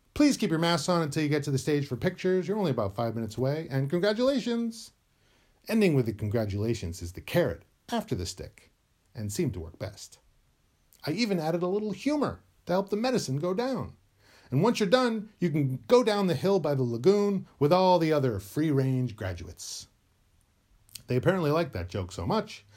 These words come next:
that they kept repeating it up the line until the organizers heard about it and eventually told me so. "I am available for, I am available for parties," I told them. The days were long and exhausting,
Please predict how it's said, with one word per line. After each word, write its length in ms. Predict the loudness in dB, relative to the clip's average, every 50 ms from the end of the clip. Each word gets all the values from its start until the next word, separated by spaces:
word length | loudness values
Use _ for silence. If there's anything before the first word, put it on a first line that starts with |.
| -20 -20 -14 -2 0
that 140 | 0 2
they 120 | 4 2 0
kept 280 | 2 0 0 0 2
repeating 380 | 0 -2 0 0 0 0 2 2
it 100 | 0 0
up 140 | -2 -4 -6
the 80 | -4
line 320 | -2 0 0 0 0 -2 -2
until 240 | -2 -4 -4 -4 -4
the 100 | -2 -2
organizers 560 | -2 0 0 0 0 -2 -2 -4 -6 -6 -6
heard 120 | -6 -6
about 240 | -6 -6 -6 -6 -6
it 140 | -6 -8 -12 _ -20 -14 -10
and 120 | -6 -4
eventually 400 | -2 0 0 -2 -2 -2 -4 -4
told 260 | -2 -2 -4 -4 -2
me 120 | -4 -4 -6
so. 300 | -6 -8 -14 -16 -16 -20 _ _ _ _ _ _ _ _ _ -20 -20 -20 -20 -20 -20 _ _ _ _ -10
"I 100 | -6 -2
am 160 | 0 2 2
available 280 | 2 4 4 4 2 2
for, 320 | 0 0 -2 -2 -2 -8 -10 _ _ -20 -20 -10 -4
I 60 | -2
am 200 | 0 0 2 0
available 440 | 0 0 2 2 2 2 0 -2 -4
for 140 | -2 -2 -2
parties," 400 | 0 0 0 0 2 2 2 2
I 100 | 2 0
told 240 | 0 -2 -4 -2 0
them. 260 | 0 0 -2 -2 -6 -8 -14 _ _ _ _ _ _ _ _ _ _ _ _ _ _ _ _ _ _ _ _ _ _ _ _ _ _ _ _ _ -20 -20 _ _ _ _ _
The 80 | 0 4
days 400 | 6 6 6 6 4 2 2 2
were 120 | 2 2
long 520 | 4 4 4 2 2 0 -2 -4 -6 -8 -10 _ _ _ _ _ _ _ _ -2
and 260 | 0 0 0 0 -2
exhausting, 600 | -4 -4 -2 -2 -2 -4 -4 -8 -12 -14 -14 -14